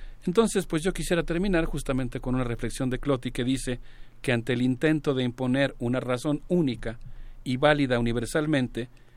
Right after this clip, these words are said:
es necesario oponer la idea de que la razón surge de experiencias humanas concretas y contingentes que se desarrollan en condiciones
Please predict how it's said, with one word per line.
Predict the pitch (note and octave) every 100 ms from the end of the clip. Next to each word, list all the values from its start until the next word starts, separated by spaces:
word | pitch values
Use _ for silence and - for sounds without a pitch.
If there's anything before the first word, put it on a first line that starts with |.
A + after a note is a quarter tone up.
| -
es | B2+ C#3
necesario | B2+ A2+ G#2+ C3+ C3 B2+ A2+
oponer | A2 A2 A2+ B2+
la | A#2+ A2+
idea | A2 B2+ C3+ C#3 - - - -
de | A2+
que | A2+
la | A2
razón | A2+ A2 - C3
surge | B2 D3+ D3 - A#2+
de |
experiencias | A2 - A2+ B2 B2+ - A2
humanas | A#2 B2+ C3+ B2+ - - - - -
concretas | C3 A#2+ - D3 E3 D#3 B2+
y |
contingentes | - A#2+ - A#2 - D3+ C#3+ F#3 G3+ - - - - -
que | B2+
se | B2+
desarrollan | A#2+ A2+ A#2+ C#3 C#3+ C#3
en | A2+
condiciones | A2 A2 G#2+ C#3 B2 B2 -